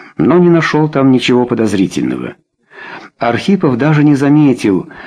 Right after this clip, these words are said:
когда солдат извлек его документы из кармана гимнастерки, так ловко он все это проделал. Толчок прикладом в спину — заставил Сергея проделать несколько шагов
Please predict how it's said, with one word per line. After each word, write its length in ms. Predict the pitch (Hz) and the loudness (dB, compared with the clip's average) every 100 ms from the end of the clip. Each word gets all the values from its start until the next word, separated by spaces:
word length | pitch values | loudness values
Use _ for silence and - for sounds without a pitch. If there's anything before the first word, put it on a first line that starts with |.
| - | -12
когда 320 | - 107 110 117 | -6 -2 -2 -2
солдат 460 | - 120 123 120 | -2 0 0 0
извлек 500 | 117 104 104 123 120 | 0 0 0 0 0
его 180 | 117 117 | 0 0
документы 640 | 110 110 113 123 117 101 | 0 0 2 4 2 2
из 120 | 104 - | -2 -2
кармана 420 | 107 107 104 98 | -4 -2 0 0
гимнастерки, 960 | 98 104 104 - 143 151 147 143 139 - - - - - _ | 0 0 0 -4 -2 -2 -2 0 -2 -4 -20 -20 -20 -20 _
так 280 | 143 160 - | -4 -2 -4
ловко 680 | 90 151 165 - 147 143 - _ | -2 -2 -4 -4 -2 -2 -6 _
он 180 | 131 131 | -2 -2
все 300 | - 113 113 | -2 -2 -2
это 140 | 113 | -2
проделал. 640 | - 98 85 78 62 55 - _ _ _ _ - - - - _ | -4 -4 -2 -4 -4 -10 -16 _ _ _ _ -20 -20 -20 -20 _
Толчок 540 | - 127 135 - 185 185 | -4 -2 -2 -2 -2 -2
прикладом 640 | 156 156 156 190 147 110 | -6 -2 0 0 2 0
в 40 | |
спину — 600 | - - - 92 67 57 - _ - - - | -2 -6 -2 -2 -2 -6 -12 _ -20 -20 -16
заставил 600 | - - 123 - 165 170 | -8 -6 -4 -2 0 2
Сергея 500 | 156 147 135 151 156 | 0 0 0 2 0
проделать 760 | 151 - 113 127 131 143 135 - | -2 -6 -4 -2 0 0 0 0
несколько 500 | 113 131 - 117 117 | 0 0 -2 -2 0
шагов 640 | - 101 120 156 151 - | -2 -2 -2 -2 -4 -12